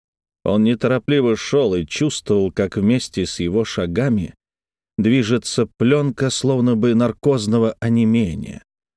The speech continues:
паря над ним все время, пока он шагал по коридору от кабинки видеофона. Обратно в свой офис,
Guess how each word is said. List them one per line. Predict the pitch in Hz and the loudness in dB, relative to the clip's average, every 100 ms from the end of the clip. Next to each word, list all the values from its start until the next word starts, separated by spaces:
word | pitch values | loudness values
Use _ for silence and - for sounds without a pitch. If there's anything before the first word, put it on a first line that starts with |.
| _ - | _ -6
паря | 82 92 110 | -2 0 0
над | 107 107 101 | 2 0 2
ним | 107 107 107 104 _ - | 2 2 2 -2 _ -6
все | - 107 | 0 2
время, | 107 110 113 107 | 2 2 0 0
пока | 110 110 110 | 0 0 0
он | 110 | 0
шагал | - 95 95 98 95 | -2 -4 -2 -2 -2
по | - 82 | -4 -6
коридору | - 80 73 104 101 90 | -4 -6 -4 -2 0 -2
от | 87 - | -4 -6
кабинки | - 90 95 98 85 87 | -4 -2 0 -2 -2 -4
видеофона. | 90 85 87 90 - 85 - 57 - _ _ _ _ _ _ _ - | -4 -2 -4 -4 -8 -8 -8 -16 -20 _ _ _ _ _ _ _ -8
Обратно | 82 92 104 117 - 110 | -4 0 0 0 -2 -6
в | |
свой | - 117 117 | -2 -2 0
офис, | 90 76 - - - | -2 -4 -8 -10 -14